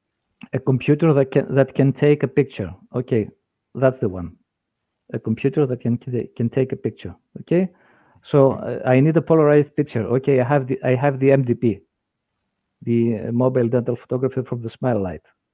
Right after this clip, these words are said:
Problem solved. So then I have to upload the database and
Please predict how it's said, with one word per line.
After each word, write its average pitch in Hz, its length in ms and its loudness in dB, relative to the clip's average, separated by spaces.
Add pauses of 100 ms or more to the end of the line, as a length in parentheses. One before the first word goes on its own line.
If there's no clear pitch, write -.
(720)
Problem 139 300 4
solved. 117 360 2 (540)
So 143 220 2
then 165 260 4
I 139 160 2
have 151 260 0
to 165 140 2
upload 156 320 2
the 135 80 -2
database 120 560 -2 (320)
and 123 160 -2